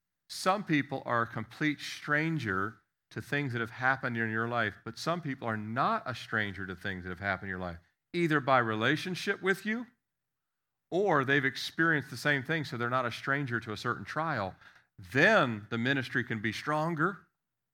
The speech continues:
That makes sense? Right? Two cancer survivors relate to each other in a way that someone that hasn't had cancer and someone that has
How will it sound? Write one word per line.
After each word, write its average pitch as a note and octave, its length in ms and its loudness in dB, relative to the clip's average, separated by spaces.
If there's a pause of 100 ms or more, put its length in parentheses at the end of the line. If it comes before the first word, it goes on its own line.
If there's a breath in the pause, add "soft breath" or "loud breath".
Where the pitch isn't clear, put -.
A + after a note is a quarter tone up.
(120)
That C3+ 100 2
makes C3+ 200 4
sense? E3 420 2 (1900)
Right? B2 220 2 (460)
Two D#3+ 160 4
cancer D3 480 2
survivors G#2+ 800 -2 (400)
relate B2+ 480 4
to D#3+ 100 0
each D3 220 0
other C3+ 280 2
in B2 140 -2
a A#2+ 80 -2
way A#2 520 4 (240 loud breath)
that A#2+ 100 -4
someone D3 340 2
that B2+ 120 0
hasn't B2+ 400 4
had B2 220 2
cancer B2 520 0
and A2 200 -6
someone B2+ 260 -2
that A2 100 0
has B2+ 400 2